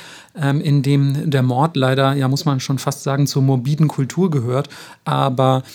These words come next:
ich finde, in, in Japan, also was ich da an Fällen jetzt auch gefunden habe im Zuge dieser Recherche, das war echt,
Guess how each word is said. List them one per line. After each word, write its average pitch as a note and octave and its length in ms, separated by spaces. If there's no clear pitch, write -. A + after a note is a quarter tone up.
ich - 200
finde, C#3+ 260
in, D3 300
in C3 160
Japan, D3+ 420
also C3+ 220
was B2 160
ich - 160
da D#3+ 160
an D3 160
Fällen D3+ 340
jetzt F3 160
auch D3 140
gefunden D#3+ 420
habe C#3+ 140
im C3 100
Zuge C#3+ 240
dieser B2 300
Recherche, C3 560
das - 220
war A#2+ 200
echt, - 340